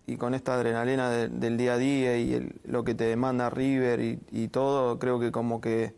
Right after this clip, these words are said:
más allá que han pasado, eh, algunos años, como que todavía no, no, no te cae la ficha, eh, de lo que se logró más allá de, de todo, de todo lo que hemos vivido, pero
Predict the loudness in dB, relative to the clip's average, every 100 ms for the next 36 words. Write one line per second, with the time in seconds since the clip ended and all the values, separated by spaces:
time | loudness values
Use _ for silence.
0 | -14 -18 -20 _ -4 -2 0 2 2 0
1 | 0 2 2 4 4 2 -2 -6 0 2
2 | 2 0 0 -2 0 0 0 0 0 0
3 | 0 2 2 2 2 0 -2 -4 -2 -2
4 | 0 0 2 2 2 0 -2 0 0 -2
5 | -4 -18 _ -2 0 2 2 0 0 -4
6 | -4 0 2 2 0 0 2 2 2 4
7 | 4 4 0 -4 -4 -4 -2 -2 2 2
8 | 0 -4 -2 0 2 2 4 2 0 -8
9 | -4 -2 0 2 2 0 0 0 -4 -4
10 | 0 2 2 2 0 0 -2 -2